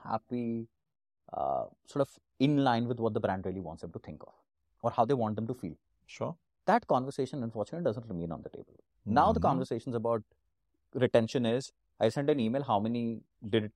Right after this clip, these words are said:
Speaker 1: how many people did it get delivered to? What was the cohort size? What was the open rate, click-through, blah, blah, blah.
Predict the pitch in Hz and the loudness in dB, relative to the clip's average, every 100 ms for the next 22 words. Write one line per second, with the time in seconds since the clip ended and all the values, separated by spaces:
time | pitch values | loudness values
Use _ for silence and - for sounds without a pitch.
0 | _ - 113 120 127 117 110 110 101 85 | _ -2 0 2 0 -2 0 -2 0 -2
1 | 87 107 - 190 269 - 107 101 - - | 0 0 4 4 4 -2 -2 -2 -6 -4
2 | 92 104 - 107 127 170 147 - 85 98 | 2 2 4 4 4 0 -6 -12 0 2
3 | 95 95 92 90 - 143 143 151 151 - | 2 -2 -2 -2 -2 -2 -2 -2 -4 -2
4 | 104 101 - 139 135 104 92 104 | -2 -2 -4 0 2 2 2 0